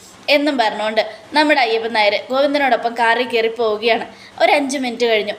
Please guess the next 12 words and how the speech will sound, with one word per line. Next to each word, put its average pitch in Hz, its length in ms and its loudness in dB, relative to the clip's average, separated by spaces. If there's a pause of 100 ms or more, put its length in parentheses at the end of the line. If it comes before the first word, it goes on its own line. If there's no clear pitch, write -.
(220)
അതിനുശേഷം 302 600 0 (100)
ഗീതു 202 280 -6
നല്ല 240 240 -2
പോത്ത് 269 300 0
പോലെ 302 400 6
ഉറങ്ങുക. 294 560 -2 (280)
അപ്പോഴേക്കും, 247 540 0 (320)
ആ, 302 200 4
ഗീതുവിൻ്റെ 311 340 4
കണ്ണിൽ 262 360 0
ആരോ 240 280 2
പൊത്തി. 247 380 -4